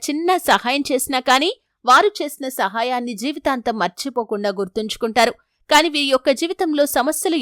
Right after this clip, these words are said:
ఎక్కువగా వస్తాయి. అయితే సమస్యలను అధిగమించడానికి వీరు అహర్నిశలు పాటుపడుతూ ఉంటారు. అలాగే ఈ కుంభరాశి వారికి బాధ్యతలు కూడా ఎక్కువగానే ఉంటాయి. బాధ్యతలను విస్మరించడం వీరికి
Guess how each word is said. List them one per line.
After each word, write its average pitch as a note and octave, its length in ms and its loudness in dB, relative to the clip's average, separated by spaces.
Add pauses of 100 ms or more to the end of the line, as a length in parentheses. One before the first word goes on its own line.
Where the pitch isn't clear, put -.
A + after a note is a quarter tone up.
ఎక్కువగా G#3+ 420 -2
వస్తాయి. A3+ 400 2 (360)
అయితే D4 260 2
సమస్యలను E4 640 0 (160)
అధిగమించడానికి D4 840 -2
వీరు C#4 140 0 (120)
అహర్నిశలు C#4+ 760 0
పాటుపడుతూ G3 600 -2
ఉంటారు. A3+ 280 2 (360)
అలాగే D4+ 360 0
ఈ B3+ 40 -4
కుంభరాశి C#4 580 0
వారికి C4+ 260 0 (460)
బాధ్యతలు D4+ 580 2
కూడా A3 120 2 (100)
ఎక్కువగానే G#3 440 -2 (100)
ఉంటాయి. A3 260 2 (120)
బాధ్యతలను C#4 680 2 (100)
విస్మరించడం C4 800 -2
వీరికి G3+ 300 -4